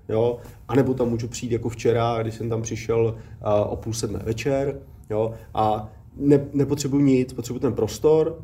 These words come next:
a potřebuji to nářadí, jo, a já už si tam vlastně zkombinuju všechno, co potřebuji, jo, někdy, někdy vesluju, někdy běhám, když nemůžu do fitka, tak já klidně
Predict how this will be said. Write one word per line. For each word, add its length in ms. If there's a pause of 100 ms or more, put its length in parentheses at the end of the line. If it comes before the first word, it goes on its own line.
a 40
potřebuji 260
to 80
nářadí, 640
jo, 240
a 40
já 80
už 140
si 80
tam 140
vlastně 260
zkombinuju 520
všechno, 320
co 120
potřebuji, 500
jo, 160
někdy, 360 (240)
někdy 200
vesluju, 460
někdy 240
běhám, 640 (400)
když 220
nemůžu 260
do 80
fitka, 580 (200)
tak 160
já 160
klidně 540